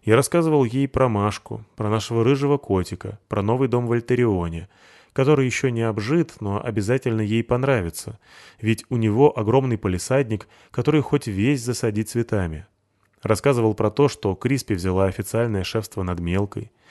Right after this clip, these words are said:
про то, что в Альтерионе всё странно, но зато спокойно, что я опять могу там стать просто механиком и забыть про все эти мрачные расклады мультиверсума. Лена никак не реагировала,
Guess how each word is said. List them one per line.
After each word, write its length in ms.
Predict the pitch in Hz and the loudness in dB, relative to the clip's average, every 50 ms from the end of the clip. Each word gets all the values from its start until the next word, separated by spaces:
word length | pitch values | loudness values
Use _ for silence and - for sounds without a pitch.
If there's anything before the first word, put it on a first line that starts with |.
| - - - - - - | -20 -20 -20 -20 -10 0
про 160 | - 135 131 | 2 2 4
то, 120 | - 160 | 4 2
что 180 | 143 - - 131 | -2 0 0 2
в 40 | 120 | 2
Альтерионе 520 | 123 120 - 123 120 123 139 151 139 120 | 2 2 2 2 4 4 4 4 2 0
всё 180 | - - 139 135 | -2 0 -2 -2
странно, 520 | - - - 104 98 101 117 123 117 104 | -2 -2 -2 0 0 0 0 0 -2 -4
но 80 | 98 92 | -4 -2
зато 260 | 92 101 - - 123 | -2 -2 -2 -2 -6
спокойно, 680 | - - - 104 92 - 101 92 92 95 95 90 98 - _ _ - - - - - | -4 -2 -4 -4 -2 -2 -2 -2 0 -2 -2 -4 -10 -14 _ _ -20 -20 -20 -20 -18
что 200 | - - - 131 | -10 0 2 2
я 240 | 117 101 120 139 135 | 4 6 4 4 4
опять 240 | 113 - 123 123 | 4 2 0 -2
могу 220 | - 117 110 113 127 | 0 -2 0 0 0
там 160 | - 110 101 | 0 0 -4
стать 280 | 98 - - 117 - - | -4 -2 -4 -4 -4 -2
просто 320 | - 139 135 - - 113 | -2 -2 -2 -2 -2 -4
механиком 640 | 107 101 92 - 151 156 151 143 131 - 123 110 - - - - - - | -4 -4 -4 -2 -2 -2 -2 -2 -2 -4 -4 -4 -4 -12 -20 -20 -16 -6
и 220 | - 139 151 151 - | 0 2 2 2 2
забыть 540 | - 117 101 135 131 107 101 123 143 - - | -2 -2 2 2 2 2 2 0 0 0 0
про 120 | - - | -2 -2
все 260 | 107 - - - 120 117 | -2 -4 -4 -2 -2 -2
эти 120 | - - | -2 -2
мрачные 480 | 107 98 95 104 120 - - - 107 101 | -2 0 2 0 0 0 -2 -4 -2 -2
расклады 400 | 98 92 - - 101 98 98 98 | -2 -4 -2 -2 -2 0 0 0
мультиверсума. 920 | 95 95 92 - - 101 95 90 82 82 - - - 90 87 - 117 - _ _ _ _ _ _ _ _ _ _ _ _ _ _ _ _ _ _ _ _ - | 0 -2 -2 -2 -4 -2 -2 -2 -2 -4 -8 -10 -12 -12 -12 -12 -16 -16 _ _ _ _ _ _ _ _ _ _ _ _ _ _ _ _ _ _ _ _ -2
Лена 380 | 101 101 127 147 147 143 143 - | 2 2 2 4 4 2 0 0
никак 360 | - 139 147 - 127 101 - | -2 -4 2 2 2 2 2
не 100 | - 98 | 0 0
реагировала, 680 | 95 104 104 107 107 143 165 160 147 120 113 104 104 95 | 2 4 2 2 2 2 2 2 4 4 4 2 2 0